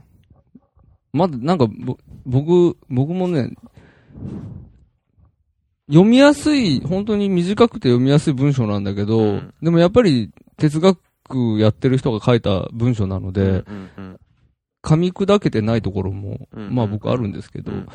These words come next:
Speaker 1: ざっくり言うとですね、
Speaker 2: うんうんうん。
Speaker 1: あのー、そのシャキシャキしたレタスっていうのは、
Speaker 2: うん。
Speaker 1: えーと、コンビニで今売られている、
Speaker 2: うん。
Speaker 1: その、サンドイッ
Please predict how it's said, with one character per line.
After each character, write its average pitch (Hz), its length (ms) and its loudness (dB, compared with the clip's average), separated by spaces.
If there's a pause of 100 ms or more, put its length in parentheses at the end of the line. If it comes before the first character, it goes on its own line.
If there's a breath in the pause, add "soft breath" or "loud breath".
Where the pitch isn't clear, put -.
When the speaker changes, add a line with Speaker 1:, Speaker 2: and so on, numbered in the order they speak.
(320 loud breath)
Speaker 1:
ざ 220 540 6
っ 233 140 -4
く 392 140 0
り 135 100 0
言 127 100 2
う 135 40 -2
と 107 140 -4
で 101 100 -4
す - 120 -12
ね、 104 60 -2
Speaker 2:
う - 20 0
ん 101 40 2
う 101 100 2
ん - 20 2
う 95 60 0
ん。 95 40 -6 (400 loud breath)
Speaker 1:
あ 113 180 0
の 107 560 -4
ー、 - 80 -20
そ 135 80 -6
の 123 60 -2
シ 214 140 -2
ャ 233 60 2
キ - 100 -10
シ 254 80 0
ャ 160 80 4
キ - 60 -4
し - 160 -12
た 113 120 4
レ 123 140 6
タ 113 160 2
ス 98 200 -4
っ - 80 -6
て - 180 -6
い 127 60 4
う 131 80 2
の 104 180 -4
は、 104 260 0
Speaker 2:
う 98 60 -6
ん。 - 60 -16 (360 loud breath)
Speaker 1:
え 113 180 0
ー 104 40 -2
と、 104 460 -2
コ 240 180 4
ン 262 100 0
ビ 254 140 0
ニ 233 960 -2 (520)
で 190 120 4
今 180 180 2
売 110 120 2
ら 123 120 6
れ 135 120 2
て 135 160 -4
い 135 160 0
る、 185 100 -2
Speaker 2:
う 120 320 0
ん。 95 60 -10
Speaker 1:
そ 110 200 -4
の、 104 460 -4
サ 170 160 0
ン 208 80 -2
ド 214 100 -2
イ 214 60 -4
ッ 214 60 -10